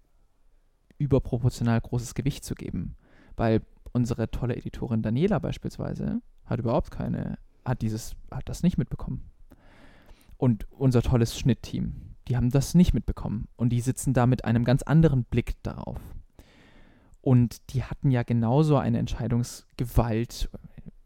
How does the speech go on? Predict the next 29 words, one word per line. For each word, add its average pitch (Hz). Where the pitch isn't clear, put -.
Entscheidungskraft -
über 127
diese, 110
ähm, 113
Szenen, 131
über 107
diese 113
Auswahl, 120
über 123
diese 117
Dramaturgie, 120
wie 117
ich -
auch. -
Das 120
ist 131
so 135
der 123
erste 127
Kommentar. 175
Und 131
ich 123
glaub, 127
das -
zweite 147
ist -
natürlich 123
schon, 165
dass -